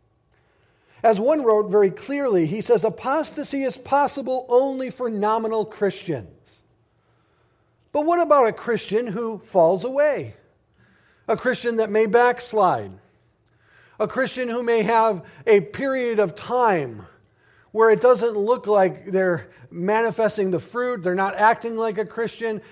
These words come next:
and so forth, but they did at one time. You see, God will deal with these people as he deals with his children. In the cases of real believers, the scriptures declare that God either brings them back through, one,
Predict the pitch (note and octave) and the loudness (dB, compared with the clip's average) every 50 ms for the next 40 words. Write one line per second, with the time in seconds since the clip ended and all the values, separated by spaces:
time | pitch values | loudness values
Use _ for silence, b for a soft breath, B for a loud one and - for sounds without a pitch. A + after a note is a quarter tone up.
0 | B B - F#3+ F3+ F#3 F3+ - A3 A#3 A#3 A3 - F3 E3+ D#3 D#3 F3+ G#3 F#3 | B B -6 -4 -4 -4 -4 0 2 2 2 2 0 -2 -2 -2 0 -2 -4 -6
1 | - F3 G3 F#3+ D#3 G#3 G3 F#3 D#3 C#3+ A3 A#3 A#3+ A#3+ A3 A3 F#3+ G3 G3+ G#3 | -6 -4 -4 0 2 2 0 0 0 -2 -2 0 0 0 0 -2 -2 -4 -2 -2
2 | G#3+ A3+ F3 G3 C4+ C#4+ C#4+ B3+ E3+ A2 F#2 F2+ _ _ _ _ _ _ _ _ | -2 -4 -6 -8 -8 -8 -8 -10 -10 -12 -16 -20 _ _ _ _ _ _ _ _
3 | _ _ _ _ _ _ _ _ _ _ _ _ _ _ _ _ _ _ _ _ | _ _ _ _ _ _ _ _ _ _ _ _ _ _ _ _ _ _ _ _
4 | _ _ _ _ - A#3+ - D4 C#4+ G#3 A3+ A3+ B3 C#4 A#3+ A#3+ B3 A3 D#3+ D3 | _ _ _ _ -10 -8 -6 -6 -2 0 0 0 0 -2 -2 -2 -4 -4 -4 -4
5 | G#3 A#3+ C4 C4 G#3 F#3 E3+ - - D#3 D3+ D3 - - - D3 C3 B2 - - | -6 -6 -4 -4 -4 -4 -4 -4 -6 -6 -6 -6 -10 -12 -10 -10 -10 -8 -6 -6
6 | C#3 E3+ G#3 G#3+ G3 - G3+ G3 G3 - - G#3+ G3+ E3 G#3 B3 C4+ B3+ A#3+ E3+ | -6 -6 -6 -8 -8 -4 -2 -2 -2 -2 -6 -8 -8 -8 -6 -6 -6 -6 -6 -4
7 | F#3 G3 G#3 G3 G#3 - - _ _ A#3 A#3+ A3 - - - B3+ C4+ D4 B3 F#3+ | 0 0 0 0 0 -6 -18 _ _ -8 -8 -8 -12 -10 -8 -6 -6 -6 -6 -10
8 | C#3+ G#2+ E2 C#2+ _ _ _ _ _ _ _ _ _ _ _ b b b b b | -10 -12 -14 -18 _ _ _ _ _ _ _ _ _ _ _ b b b b b
9 | b b b b b b b b b b b G#3 A3 A#3+ A#3+ - - C#4 D#4+ D#4 | b b b b b b b b b b b -4 -4 -2 -2 0 0 2 2 2
10 | D4 D4+ C#4 G3+ A#3+ A#3 F#3 F#3+ G#3+ B3 C#4+ C#4+ C4+ F#3 F#3+ A3 G#3 G3+ A3+ C4 | 0 -4 -2 0 0 0 0 -2 -4 -6 -6 -6 -4 -2 0 0 0 0 -2 -4
11 | C#4+ A#3 G3 F#3+ F#3+ F3+ D#3 G#3 - - - - C#4+ D4+ A3+ - C#4 C4+ A3 E3 | -2 0 2 2 2 2 0 -4 -6 -6 -8 -8 -8 -8 -6 -8 -8 -8 -8 -6
12 | E3 A3 - - - A3 B3 A#3+ A#3 A3 G#3+ A3+ A3 - F#3 E3 F3+ A#3+ B3+ C#4 | -6 -6 -8 -6 -2 2 2 4 4 2 2 0 -2 -4 -4 -2 0 2 2 2
13 | C#4 C#4 C#4 B3 F#3+ A#3+ B3 B3+ A3+ A#3+ A3 F3+ D3+ D3+ F#3+ A#3 C#4+ D#4 E4 D4+ | 0 -2 -2 -4 -6 -10 -10 -4 -2 -2 -2 -2 -2 -4 -4 -2 -2 -2 -2 -2
14 | - C#4 C4 B3 G3 G#3+ A3+ A3 A3 A3+ A3 - - A3 G3+ F#3 F3 E3 F3 F#3 | -2 -4 -4 -2 0 2 4 4 2 0 -2 -6 -6 -6 -4 -2 0 2 2 2
15 | G#3 A#3+ C#4 C#4+ D4+ B3 | 2 0 -2 -4 -6 -8